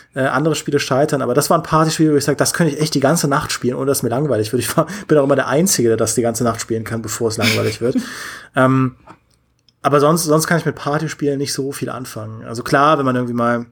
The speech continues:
ne, ein bisschen gut drauf ist, wenn, ne, weil man auch nicht nur jetzt, äh, Wasser getrunken hat, dann ist auch Mario Party <laughs> natürlich was,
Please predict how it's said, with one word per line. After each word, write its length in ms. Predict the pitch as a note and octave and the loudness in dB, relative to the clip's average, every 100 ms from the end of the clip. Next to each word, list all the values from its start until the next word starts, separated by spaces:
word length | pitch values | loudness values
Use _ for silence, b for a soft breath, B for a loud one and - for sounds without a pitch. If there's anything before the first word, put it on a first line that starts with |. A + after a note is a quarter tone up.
| _ - _ _ _ - | _ -20 _ _ _ -8
ne, 200 | A#2+ C#3+ | 2 2
ein 160 | D3 C3 | 2 0
bisschen 240 | C3 C3 | 0 -2
gut 180 | A#2 - | -4 0
drauf 240 | D3+ F3+ | 2 4
ist, 240 | E3 D#3+ - | 2 0 -6
wenn, 220 | A2+ A2+ | -8 -4
ne, 260 | C#3 F3 E3 | -2 -2 -4
weil 180 | C3 A#2+ | -8 -8
man 220 | A#2+ B2 | -8 -8
auch 80 | C3 | -4
nicht 220 | C3 - | -4 -2
nur 260 | C#3 E3 D#3+ | 0 2 4
jetzt, 340 | C#3+ - - | 2 0 -4
äh, 280 | D3 B2+ B2 | -2 -2 2
Wasser 240 | F3 F#3+ | 2 4
getrunken 420 | E3+ E3+ F3+ D#3+ D3+ | 2 2 -2 0 0
hat, 240 | D#3 - | 0 0
dann 180 | B2+ C3 | -2 0
ist 140 | C#3 | -4
auch 140 | A#2+ - - | -6 -8 -2
Mario 280 | C3 B2+ | 2 2
Party 340 | A#2+ C3 D3 C#3 | 2 2 2 2
<laughs> 0 | |
natürlich 400 | A#2+ B2+ A2+ A2+ | 2 0 0 0
was, 180 | A#2+ | -2